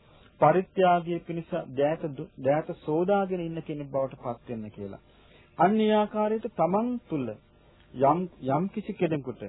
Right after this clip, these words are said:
ඕනෑම කෙනෙකුට පරිත්‍යාග කරන්නට තිබෙනවා නම් හැකියාව. ඔබ තුළ තිබෙනවා නම් අඹ ගෙඩි දෙකක්. ඒ අඹ ගෙඩි දෙකෙන් එකක් හොඳ අඹ ගෙඩියක් නම්, අනිත් එක තැළුණු අඹ ගෙඩියක් නම්,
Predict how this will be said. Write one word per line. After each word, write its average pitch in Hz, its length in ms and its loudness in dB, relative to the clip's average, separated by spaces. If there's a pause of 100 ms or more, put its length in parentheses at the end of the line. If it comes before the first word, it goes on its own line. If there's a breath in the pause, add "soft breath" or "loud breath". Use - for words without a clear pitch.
(160)
ඕනෑම 196 500 2
කෙනෙකුට 165 480 -6
පරිත්‍යාග 151 600 -2
කරන්නට 139 360 -6
තිබෙනවා 123 360 -8
නම් 117 160 -8
හැකියාව. 107 480 -8 (600 loud breath)
ඔබ 156 140 2
තුළ 190 240 4
තිබෙනවා 180 420 2
නම් 180 200 0
අඹ 143 220 0
ගෙඩි 170 260 -2
දෙකක්. 131 200 -4 (800 soft breath)
ඒ 165 140 6
අඹ 170 180 4
ගෙඩි 175 260 -2
දෙකෙන් 175 340 -2
එකක් 135 180 -8 (140)
හොඳ 147 260 -6
අඹ 170 240 2
ගෙඩියක් 120 440 -6
නම්, 101 180 -12 (140)
අනිත් 151 360 -6
එක 175 120 -4
තැළුණු 175 400 -2
අඹ 165 160 -2
ගෙඩියක් 120 400 -6
නම්, 101 180 -14